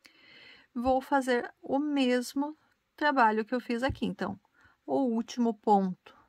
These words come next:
que eu fiz a costura é esse. Vou inserir minha agulha no próximo e puxar. Ajusto pra ficar com o lado direito pra frente,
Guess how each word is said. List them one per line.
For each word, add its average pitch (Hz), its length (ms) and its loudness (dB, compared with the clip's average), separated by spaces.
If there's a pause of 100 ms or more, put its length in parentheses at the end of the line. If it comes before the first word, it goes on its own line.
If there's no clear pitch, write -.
(100)
que - 140 -10
eu 240 60 -4
fiz 202 320 -6
a 202 80 -6
costura 240 600 -6 (960)
é - 160 -4
esse. 196 480 -4 (240)
Vou 247 140 0
inserir 240 420 -2
minha 202 180 0
agulha 190 300 -2
no 196 140 -2
próximo 247 640 -4 (1120)
e 277 120 -8
puxar. - 600 -10 (1800)
Ajusto 196 680 -4
pra 202 160 -4
ficar - 440 -8
com 190 260 -6 (120)
o - 60 -10
lado 196 320 -2
direito 190 540 -6
pra 214 160 -6
frente, 208 580 -6